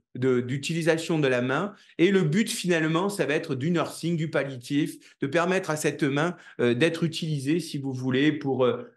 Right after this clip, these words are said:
euh, manipuler un joystick. Puis vous avez un deuxième groupe de patients qui ont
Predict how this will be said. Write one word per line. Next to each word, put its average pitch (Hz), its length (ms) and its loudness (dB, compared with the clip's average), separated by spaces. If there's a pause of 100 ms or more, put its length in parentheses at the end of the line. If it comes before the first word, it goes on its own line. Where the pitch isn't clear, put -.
(100)
euh, 123 220 4
manipuler 139 520 2
un 135 120 0
joystick. - 540 -6 (480)
Puis 269 160 8
vous 233 180 4
avez 220 200 6
un 233 40 6
deuxième 214 560 6
groupe 143 400 -2
de 139 160 0
patients 208 600 2
qui 160 240 -4
ont 147 340 -2